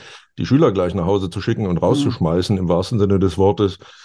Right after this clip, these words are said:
Speaker 1: Wir werden das mal weiter beobachten, dieses Thema in dieser Woche. Das ahne ich auch, wenn wir dazu noch einiges lesen und hören.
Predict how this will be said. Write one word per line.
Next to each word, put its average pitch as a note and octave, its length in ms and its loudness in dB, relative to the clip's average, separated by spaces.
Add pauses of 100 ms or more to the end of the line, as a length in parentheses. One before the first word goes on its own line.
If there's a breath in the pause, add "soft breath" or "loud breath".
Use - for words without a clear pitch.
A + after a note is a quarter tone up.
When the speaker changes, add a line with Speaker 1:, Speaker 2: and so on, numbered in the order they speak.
(320 loud breath)
Speaker 1:
Wir B2 140 4
werden B2 200 6
das A2+ 160 2
mal G#2+ 200 2
weiter F#2+ 240 -2
beobachten, F2+ 580 -2
dieses F2 300 -2
Thema E2+ 480 2
in G#2+ 100 0
dieser F2 220 4
Woche. F2 200 2
Das E2+ 200 -2
ahne F2+ 280 0
ich E2+ 220 -4
auch, E2 220 0
wenn - 100 2
wir E2 80 0
dazu D2+ 240 -4
noch D2+ 180 -4
einiges D#2+ 340 0
lesen G2+ 260 4
und B2 120 4
hören. - 280 0